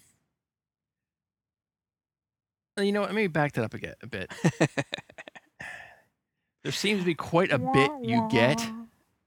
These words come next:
Speaker 2: Uh-huh.
Speaker 1: You know, 'cause, like, I filled up my s-, those slots a bu-, a few times now, and I've
Speaker 2: Yeah.
Speaker 1: dismantled a bunch. But when you try them out, there doesn't seem to be a whole lot of difference to a lot of them, unless you get the ones that you can upgrade.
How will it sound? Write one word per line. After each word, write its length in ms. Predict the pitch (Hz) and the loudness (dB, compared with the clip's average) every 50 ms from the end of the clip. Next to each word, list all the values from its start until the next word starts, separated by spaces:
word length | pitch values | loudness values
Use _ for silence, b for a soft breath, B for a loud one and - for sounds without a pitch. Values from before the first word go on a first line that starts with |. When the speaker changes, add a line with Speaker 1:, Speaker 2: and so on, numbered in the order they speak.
| _ _ - | _ _ -8
Speaker 2:
Uh-huh. 300 | 110 107 104 95 95 95 - _ _ | -6 -4 -2 -4 -4 -6 -8 _ _
Speaker 1:
You 80 | 139 117 | -4 -2
know, 100 | 117 120 | -2 -2
'cause, 160 | 120 123 117 | -4 -4 -4
like, 140 | 117 107 - | -4 -4 -2
I 100 | 117 113 | -4 -4
filled 380 | - - - - 151 143 131 | -4 -6 -6 -2 -2 0 2
up 180 | 131 127 - - | 2 0 0 0
my 120 | 117 107 | -2 -2
s-, 220 | 104 - - - - - _ | -2 -2 -4 -8 -12 -16 _
those 220 | - 117 113 107 - | -8 -6 -6 -6 -6
slots 420 | - - 101 90 113 127 - - | -8 -8 -4 -2 -2 -2 -2 -6
a 40 | 139 | -10
bu-, 240 | 135 - 175 214 - - - | -12 -8 -6 -6 -6 -6 -8
a 60 | 123 | -10
few 220 | - - 143 143 | -8 -6 -6 -4
times 280 | - - 147 147 143 143 | -2 -2 -2 -2 -2 -2
now, 180 | 151 147 135 | 0 0 2
and 20 | 120 110 104 | 2 0 -2
I've 140 | - - _ - 110 - - | -6 -8 _ -6 -6 -6 -4
Speaker 2:
Yeah. 100 | 117 110 | -2 -2
Speaker 1:
dismantled 200 | 107 107 107 110 | -2 -2 -4 -4
a 40 | 107 | -4
bunch. 400 | - 110 113 120 120 - - - b b b b b b b b b b b b b b b _ _ _ _ _ _ _ _ _ _ _ _ _ _ _ _ _ _ _ _ | -4 -4 -4 -4 -6 -8 -12 -18 b b b b b b b b b b b b b b b _ _ _ _ _ _ _ _ _ _ _ _ _ _ _ _ _ _ _ _
But 180 | - 135 135 110 | 2 2 2 2
when 140 | 120 131 | 0 -2
you 120 | 131 127 123 | -2 -2 -2
try 320 | - - - 147 143 139 | -4 -4 -2 0 0 2
them 140 | 131 123 120 - | 0 -2 -2 0
out, 340 | 151 151 139 120 113 - - _ _ _ _ _ _ _ _ _ _ _ _ _ _ _ _ _ - | 0 2 2 2 2 0 -4 _ _ _ _ _ _ _ _ _ _ _ _ _ _ _ _ _ -8
there 140 | 131 117 | -6 -6
doesn't 240 | 113 123 147 139 139 | -4 -2 -2 -4 -2
seem 160 | - - 151 | -2 -2 -2
to 40 | 131 123 | 0 0
be 100 | 127 113 | -2 -4
a 40 | |
whole 320 | 110 - - - 131 127 127 | -4 -6 -8 -6 -6 -4 0
lot 140 | 127 117 113 | 0 0 0
of 160 | 110 107 - | 0 -2 -4
difference 380 | - 120 117 - - 107 - - | -4 -6 -4 -4 -8 -12 -12 -12
to 200 | - - 110 104 | -12 -12 -10 -10
a 80 | - - | -8 -8
lot 320 | 107 104 104 107 101 98 104 | -6 -2 0 2 2 2 0
of 80 | 104 | -2
them, 80 | 98 101 | -4 -4
unless 300 | 107 110 113 117 - - | -4 -2 -2 -2 -4 -6
you 60 | 120 | -6
get 200 | 101 117 104 - | -4 -4 -4 -4
the 80 | 123 110 | -6 -6
ones 240 | 107 107 104 95 | -4 -4 -6 -6
that 60 | - 95 | -8 -10
you 60 | 104 | -10
can 140 | - 95 - | -10 -4 -4
upgrade. 480 | 98 107 - - - - - - - | -4 -4 -4 -8 -10 -10 -10 -12 -14